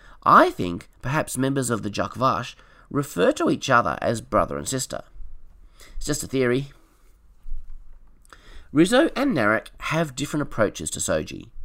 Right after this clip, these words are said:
Rizzo is worried that Narek is developing feelings, even sympathies for Soji.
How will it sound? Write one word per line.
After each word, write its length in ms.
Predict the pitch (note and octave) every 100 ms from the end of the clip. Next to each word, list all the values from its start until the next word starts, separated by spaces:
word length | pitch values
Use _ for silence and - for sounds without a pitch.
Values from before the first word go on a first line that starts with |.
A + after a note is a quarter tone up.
| - -
Rizzo 340 | A#2+ D#3 G#3+
is 200 | A3+ C4+
worried 440 | F3+ G2 E2 G2 - - -
that 160 | -
Narek 420 | G#2+ G#2 C#3 E3+ -
is 180 | - F3
developing 440 | C3+ A2+ G#2+ G2+
feelings, 600 | G2 - B2+ D#2 A1 - - _ _ -
even 280 | C3 F#2+
sympathies 580 | D#2 - C4 B3+ - D2
for 80 | -
Soji. 460 | - C#2 - -